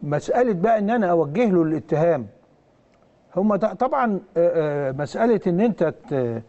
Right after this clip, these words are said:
خلاص هو وكيل باكا، آه، يبقى أنت هتتعامل معاه. أهو ده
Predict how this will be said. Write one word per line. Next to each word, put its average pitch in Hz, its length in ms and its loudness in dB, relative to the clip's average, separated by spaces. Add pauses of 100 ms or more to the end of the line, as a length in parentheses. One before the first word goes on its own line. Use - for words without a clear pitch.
(600)
خلاص 202 380 -2
هو 240 180 4
وكيل 233 220 -2
باكا، 202 360 -2 (320)
آه، 139 260 -8
يبقى 151 220 -2
أنت 180 100 -2
هتتعامل 208 540 -2
معاه. 202 360 -2 (320)
أهو 120 100 -6
ده 135 120 0